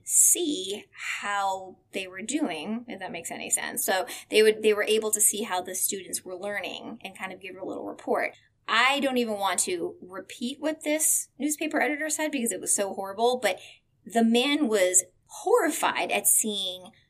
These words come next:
the races come together in the dining hall and sit next to each other and talk to each other. And he wrote in the newspaper how horrible this was and just, I mean, how detrimental this was to the society.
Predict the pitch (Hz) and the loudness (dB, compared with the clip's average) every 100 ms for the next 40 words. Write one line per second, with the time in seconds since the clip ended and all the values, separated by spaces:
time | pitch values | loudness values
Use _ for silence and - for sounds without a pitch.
0 | _ 208 196 185 220 226 - 202 185 - | _ -6 -4 -2 0 2 2 2 2 0
1 | - 285 269 - 233 202 214 202 175 180 | 0 -2 0 2 0 0 -2 -2 -4 -4
2 | 196 190 190 190 214 190 170 196 196 214 | -6 -2 -2 -4 -6 -6 -6 -4 0 0
3 | 196 208 - 214 208 175 147 165 - 190 | 0 -2 -2 0 0 -2 -6 -6 -6 -6
4 | 196 190 185 180 180 180 180 247 233 202 | -6 -6 -6 -4 -2 -4 -4 -4 -4 -4
5 | 226 - 196 190 185 196 - - 185 185 | -4 -4 -6 -10 -12 -8 -6 -8 -6 -4
6 | 175 - - - - - 208 208 202 - | -4 -6 -14 -20 -14 -6 0 0 0 -2
7 | - 233 208 185 196 285 294 269 233 214 | 2 2 0 0 2 6 8 10 10 8
8 | 202 196 175 - - _ _ - 196 180 | 0 -2 0 -2 -4 _ _ -8 -6 -6
9 | 175 - 202 185 190 196 196 180 - 165 | -6 -4 -4 -2 -4 -4 -4 -4 -4 -2
10 | - - 165 - - 80 - - | -2 0 2 4 2 -2 -10 -14